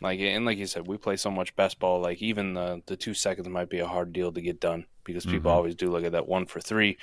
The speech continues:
Speaker 1: But that's when you take into other, other accounts, trade strategies. You, you throw some juice pieces in there. You know, you know, get something back that you like. You know,
Speaker 2: Well,
Speaker 1: now
Speaker 2: can
Speaker 1: it's
Speaker 2: we
Speaker 1: a,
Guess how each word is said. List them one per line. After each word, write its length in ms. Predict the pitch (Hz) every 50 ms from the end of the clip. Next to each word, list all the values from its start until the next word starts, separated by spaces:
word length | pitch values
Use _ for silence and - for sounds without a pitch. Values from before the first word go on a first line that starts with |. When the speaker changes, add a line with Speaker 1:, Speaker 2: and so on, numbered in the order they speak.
| - - - - - - - -
Speaker 1:
But 100 | 113 113
that's 220 | 123 120 - -
when 180 | 113 113 107 107
you 200 | 101 101 98 95
take 260 | - - - 104 92
into 180 | 98 95 92 85
other, 240 | 82 87 90 90 87 - - - -
other 280 | 127 113 104 101 95 92
accounts, 360 | - - - 92 92 92 -
trade 280 | - - - 95 90 87
strategies. 760 | - - 95 90 90 90 90 87 90 92 92 90 90 90 92
You, 160 | 92 92 - -
you 140 | - - 101
throw 200 | - - 95 92
some 220 | 92 - - 95 90
juice 260 | 90 90 90 90 -
pieces 420 | - - 92 90 - - 90 85 90
in 140 | 90 87 87
there. 380 | 87 87 87 87 87 85 82 _ _ _ -
You 100 | 92 87
know, 180 | 85 82 82 - _ _ -
you 80 | - 92
know, 100 | 90 90
get 160 | 87 104 92
something 320 | - - 98 90 - 90 85
back 260 | 85 87 87 85 -
that 180 | 90 82 -
you 100 | - 87
like. 460 | 85 87 85 85 85 - - - - -
You 80 | 92
know, 220 | 85 78 - - -
Speaker 2:
Well, 140 | 120 123 131
Speaker 1:
now 180 | 104 101 98 92
Speaker 2:
can 80 | 92
Speaker 1:
it's 120 | 147 - -
Speaker 2:
we 60 | 90
Speaker 1:
a, 60 | 82